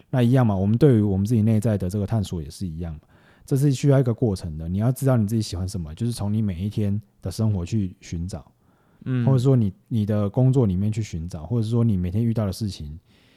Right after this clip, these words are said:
Speaker 1: 你所处在的环境里面去寻找说，“哎，我，原来我是一个怎么样的人，我应该要对我自己有怎么样的看法。”
Speaker 2: 多去体验。
Speaker 1: 对，多去体验。然后这个就是对于自我的认定嘛。那你，你，当你，你自己对于自己的认定、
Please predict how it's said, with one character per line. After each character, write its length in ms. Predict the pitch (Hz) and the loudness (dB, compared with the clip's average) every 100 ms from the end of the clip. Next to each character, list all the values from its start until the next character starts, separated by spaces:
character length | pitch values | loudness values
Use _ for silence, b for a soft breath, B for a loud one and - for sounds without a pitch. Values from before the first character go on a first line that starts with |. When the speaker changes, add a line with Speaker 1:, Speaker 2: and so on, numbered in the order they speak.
| b b | b b
Speaker 1:
你 120 | 107 | -2
所 160 | 110 101 | -2 -2
处 140 | 98 | -2
在 120 | 123 | 0
的 80 | 117 | 0
环 140 | 92 | 0
境 140 | 92 107 | 0 2
里 60 | |
面 160 | 92 101 | 2 2
去 100 | 113 | 2
寻 220 | 101 92 | 0 0
找 180 | 98 90 | -2 -2
说 160 | 82 95 | -4 -4
，“哎， 80 | 98 | -2
我， 180 | 104 104 | -2 -2
原 160 | 101 107 | -2 0
来 80 | |
我 140 | 120 85 | 0 -2
是 120 | 113 | -4
一 40 | |
个 80 | 104 | -4
怎 120 | 87 | -4
么 80 | 78 | -6
样 120 | 90 | -6
的 80 | 85 | -6
人， 180 | 76 76 - | -8 -14 -10
我 140 | 95 | -4
应 100 | 101 | -2
该 100 | 113 | 0
要 120 | 113 117 | -2 -2
对 140 | - | -2
我 160 | 104 85 | -4 -4
自 140 | - | -8
己 180 | 92 78 _ _ _ _ _ | -10 -10 _ _ _ _ _
有 100 | 107 | -6
怎 140 | 101 92 | -4 -2
么 60 | |
样 80 | 95 | -2
的 80 | 95 | -2
看 240 | - 110 | -2 -2
法。” 220 | 85 80 - b b b b | -4 -10 -18 b b b b
Speaker 2:
多 140 | 139 | 0
去 120 | 117 147 | 2 0
体 260 | - 98 | -2 -4
验。 120 | 101 | 2
Speaker 1:
对， 120 | 151 120 | 4 4
多 180 | 143 | 4
去 100 | 147 | 2
体 160 | 175 113 | 2 2
验。 160 | 123 120 | 2 2
然 80 | |
后 60 | 151 | 2
这 100 | 202 | 2
个 80 | 170 | 4
就 120 | 175 | 2
是 360 | 165 165 113 98 _ - | 2 2 0 -4 _ -2
对 180 | 165 | 2
于 160 | 131 131 | 2 0
自 140 | - | 0
我 120 | 156 107 | 0 2
的 80 | |
认 180 | 123 120 | 2 0
定 180 | 110 110 | 0 -2
嘛。 120 | 82 85 b b b b | -4 -12 b b b b
那 120 | 180 | 2
你， 140 | 156 127 - | 2 2 0
你， 160 | 180 156 | 2 4
当 200 | 190 190 | 4 6
你， 180 | 156 127 | 6 4
你 120 | 147 | 2
自 120 | 127 180 | 2 2
己 240 | 143 120 | 2 0
对 260 | 117 170 131 | 2 2 4
于 40 | |
自 140 | 113 147 | 2 0
己 180 | 113 | 0
的 100 | 120 | 2
认 140 | 135 120 | 2 2
定、 340 | 143 113 104 | 2 2 0